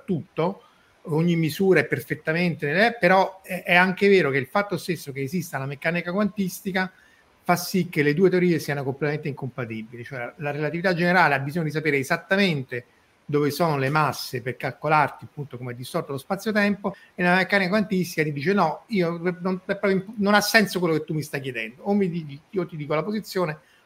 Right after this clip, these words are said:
o ti dico la velocità delle masse, e quindi arrangiati". Quindi le due teorie sono assolutamente incompatibili, e oramai saranno forse un secolo, no, però, eh, sessanta anni sì che tentano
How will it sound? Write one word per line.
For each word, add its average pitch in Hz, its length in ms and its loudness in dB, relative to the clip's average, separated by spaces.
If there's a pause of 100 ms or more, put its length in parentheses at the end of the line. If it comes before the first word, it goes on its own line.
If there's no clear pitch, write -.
o 165 100 -4
ti 160 100 -12
dico 147 220 0
la 135 80 2
velocità 135 380 -2
delle 185 160 0
masse, 202 320 0
e - 80 -6
quindi 165 420 0 (300)
arrangiati". 110 640 -2
Quindi 151 180 -2
le 160 100 0
due 226 140 2
teorie 220 240 4
sono 160 160 0
assolutamente 185 540 0
incompatibili, 185 840 -2 (360)
e 160 80 -12
oramai 175 340 2
saranno 135 720 -4
forse - 220 -10
un 127 100 -8
secolo, 131 380 -2
no, 135 160 -2
però, 135 420 -8
eh, 127 60 -16 (580)
sessanta 131 500 -8
anni 131 180 -2
sì - 240 -6
che - 160 -20 (200)
tentano 117 520 -10